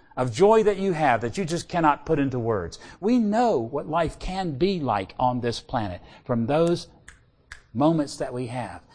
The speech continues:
Now imagine life on this planet. No sin. No corruption.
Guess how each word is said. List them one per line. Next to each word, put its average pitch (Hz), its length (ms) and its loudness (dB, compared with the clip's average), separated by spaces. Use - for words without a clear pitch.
Now 135 200 -2
imagine 156 580 -2
life 151 320 -4
on 143 180 -2
this 127 160 -6
planet. 90 400 -8
No 131 160 0
sin. - 480 -8
No 123 160 2
corruption. - 560 -6